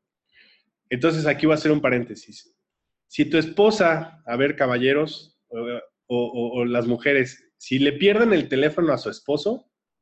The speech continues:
digo, no, no, no estoy aquí, voy a decir cosas buenas de mí, ¿no? Nada más una, una pregunta así.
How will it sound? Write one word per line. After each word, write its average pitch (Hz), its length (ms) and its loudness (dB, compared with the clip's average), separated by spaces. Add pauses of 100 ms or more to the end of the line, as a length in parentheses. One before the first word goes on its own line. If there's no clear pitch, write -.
(140)
digo, 139 200 0
no, 170 160 2
no, 160 320 0
no 170 200 2
estoy 170 280 0
aquí, 156 420 2
voy 135 240 -2
a 127 180 2
decir 113 300 -8
cosas 120 320 -6
buenas 120 260 -2
de 101 100 -4
mí, 101 120 -6
¿no? 120 140 -6
Nada 131 160 0
más 131 180 -2
una, 131 260 -2
una 127 220 -4
pregunta 110 380 -12
así. - 220 -20